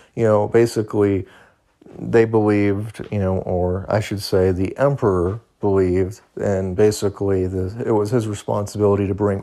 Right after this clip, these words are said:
order to the world and to basically bring all of the world under Japan's, uh, do-, or domain, which we're gonna get into a little bit later. But basically what you need to know is that Hirohito was a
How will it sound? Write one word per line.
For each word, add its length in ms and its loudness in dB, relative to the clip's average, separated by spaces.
order 240 4
to 120 -6
the 60 -2
world 440 0
and 140 -2
to 80 -2
basically 460 2
bring 260 0
all 400 0
of 540 -2
the 100 -2
world 500 2
under 280 0
Japan's, 720 -4
uh, 320 -2
do-, 400 0
or 180 -2
domain, 640 -2
which 400 -2
we're 160 -2
gonna 180 2
get 180 0
into 240 -2
a 40 0
little 160 4
bit 140 2
later. 220 4
But 180 -4
basically 560 0
what 280 -2
you 60 -4
need 200 -2
to 60 -4
know 380 -2
is 120 -4
that 180 4
Hirohito 920 0
was 380 0
a 340 0